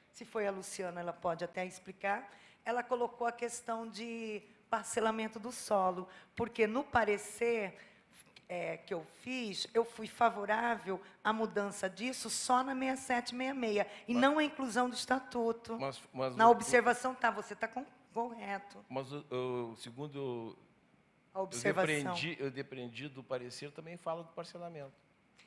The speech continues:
Speaker 1: Não, o parecer fala que esta proposição, este P L, ao invés dele alterar as duas leis, e como ele, ele trata de parcelamento de, de, de matéria que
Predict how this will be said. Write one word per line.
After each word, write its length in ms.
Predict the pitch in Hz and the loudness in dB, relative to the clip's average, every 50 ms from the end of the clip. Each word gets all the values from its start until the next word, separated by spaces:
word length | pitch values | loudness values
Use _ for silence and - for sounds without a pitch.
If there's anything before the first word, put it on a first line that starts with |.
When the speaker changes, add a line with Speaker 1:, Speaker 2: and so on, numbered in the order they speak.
| _ - | _ -8
Speaker 1:
Não, 300 | 196 214 214 170 143 131 - - - _ | -4 -2 -2 -2 -2 -6 -10 -20 -20 _
o 80 | - 190 | -18 -10
parecer 680 | - - 196 190 185 180 170 - - - - 214 208 190 | 0 4 6 6 6 4 0 -6 -6 -2 0 0 0 -2
fala 680 | - - - - - 185 180 190 190 180 165 156 151 143 - - - - _ _ | -4 -10 -8 -2 0 2 2 2 2 0 0 -2 -6 -6 -8 -16 -20 -20 _ _
que 320 | - - 202 190 175 - - - | -10 -8 -8 -8 -8 -10 -8 -4
esta 500 | 190 202 214 226 202 - - - 214 196 | -2 0 0 0 -2 -4 -4 -2 -4 -6
proposição, 1080 | - - 202 190 - - 190 190 180 - 156 - - - - 190 185 180 175 175 - - | -6 -6 -10 -10 -6 -4 -4 -4 -4 -6 -10 -12 -12 -8 -4 -2 -2 -2 -2 -4 0 4
este 380 | 202 220 226 226 - - - - | 4 4 6 4 0 -4 -6 -10
P 180 | - - 185 | -6 -2 0
L, 580 | 170 165 165 175 175 175 165 160 151 151 147 - - - - - - - | 2 2 4 4 4 4 4 2 -2 -8 -12 -14 -16 -18 -20 -20 -4 4
ao 220 | - 214 233 240 | 6 6 6 6
invés 480 | 240 233 208 160 190 208 214 214 202 - | 4 2 -2 0 0 0 2 0 0 2
dele 200 | 190 208 202 202 | 2 2 4 4
alterar 560 | 190 196 - - 196 180 170 165 165 160 160 | 2 2 2 0 0 0 2 2 2 2 4
as 260 | 165 165 156 151 147 | 2 2 0 -2 -6
duas 520 | - - 254 277 269 220 175 170 156 - - | -4 -2 0 2 2 2 2 2 0 -4 -2
leis, 520 | 165 180 185 185 180 170 160 160 - - - - - - - | 0 2 2 4 2 2 0 -4 -6 -6 -8 -14 -16 -10 -8
e 80 | 233 | -8
como 280 | - - 254 262 254 254 | 0 4 4 6 6 4
ele, 140 | 247 240 240 - - - | 2 0 -2 -6 -6 2
ele 220 | - 220 233 226 233 | 4 4 4 4 0
trata 720 | - - - - 185 170 160 156 156 - - - 151 - - - - _ _ _ _ _ _ | -8 -6 0 4 6 8 8 6 6 2 -4 -10 -10 -12 -12 -16 -20 _ _ _ _ _ _
de 140 | - 170 196 - - - - _ _ _ | -12 -10 -10 -10 -12 -18 -20 _ _ _
parcelamento 1120 | - 202 196 220 247 - - - - - 233 220 208 190 190 190 196 202 202 202 - - 180 | 6 6 8 6 6 2 -2 -2 0 2 2 4 4 2 2 0 -2 -2 -4 -4 -6 -10 -12
de, 140 | 165 175 175 - - - 190 | -10 -10 -10 -10 -10 -8 -8
de, 180 | 170 151 208 202 | -6 -4 -6 -6
de 220 | - - 160 202 | -6 -8 -8 -6
matéria 760 | 214 208 202 196 - - 202 190 185 175 170 165 165 165 165 160 - - - - - | -4 -2 -4 -4 -2 0 0 0 0 0 -2 -2 -4 -4 -6 -6 -10 -18 -20 -20 -10
que 160 | - - 254 | -8 -8 -8